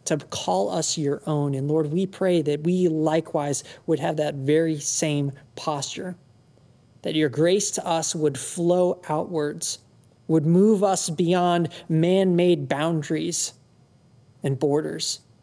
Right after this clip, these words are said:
so that together we might be your witnesses to a world that is so desperately in need of the love that only you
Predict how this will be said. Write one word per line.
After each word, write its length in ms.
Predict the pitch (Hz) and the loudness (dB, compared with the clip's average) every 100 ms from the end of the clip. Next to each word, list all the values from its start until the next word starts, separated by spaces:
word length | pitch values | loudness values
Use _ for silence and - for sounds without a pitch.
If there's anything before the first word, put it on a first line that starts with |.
| _ _ _ _ _ _ _ | _ _ _ _ _ _ _
so 180 | - 185 | -4 -2
that 240 | 175 180 - | 0 -4 -4
together 760 | 190 147 123 151 170 143 190 - _ - _ _ _ _ _ - - _ _ 175 | -4 -2 -2 -2 -2 -2 -6 -18 _ -20 _ _ _ _ _ -20 -20 _ _ 0
we 100 | 196 | 2
might 320 | 202 180 175 - - 151 | 2 2 -2 -8 -10 -4
be 100 | 175 | 0
your 460 | 190 170 165 170 | 2 4 4 4
witnesses 720 | 147 156 175 170 156 156 147 - | 2 -2 -2 -4 -2 -2 -2 -2
to 160 | 160 | 2
a 80 | 147 | 2
world 480 | 135 160 180 180 170 | 4 4 4 4 2
that 200 | 156 147 | 0 0
is 160 | 135 | -2
so 280 | - 196 175 - - 151 | 0 2 2 0 -8 -2
desperately 680 | 190 185 - - 180 175 156 | 0 0 -2 -4 -2 0 0
in 120 | 143 | 0
need 220 | 151 160 | 0 2
of 120 | 151 | 2
the 120 | 151 139 | 0 0
love 300 | 139 139 139 | 0 0 -2
that 120 | 143 | -4
only 300 | 156 151 147 | -2 -2 -2
you 460 | 127 127 151 160 | -2 0 2 2